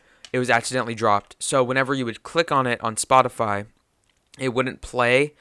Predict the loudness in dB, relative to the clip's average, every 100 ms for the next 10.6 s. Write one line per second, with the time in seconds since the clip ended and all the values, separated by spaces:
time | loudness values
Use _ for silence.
0 | -16 -16 -10 -4 -2 -2 -4 0 4 4
1 | 2 0 -2 -2 0 0 0 0 -2 -4
2 | _ _ _ _ _ _ _ -8 -2 -2
3 | -2 -6 -6 -4 -4 -4 -2 0 2 0
4 | -4 -6 2 4 4 0 -6 -10 -4 -2
5 | -2 -2 -4 -4 -6 -6 -2 -2 -2 -6
6 | _ _ -6 -4 -4 -2 -4 -4 -4 -2
7 | -2 -6 -6 -6 -4 -6 -8 -8 -8 -8
8 | -8 -6 -6 -8 -10 -10 -12 -12 -12 -4
9 | 0 0 -2 -4 -6 -14 -14 -14 -12 -10
10 | -8 -2 0 0 -2 -6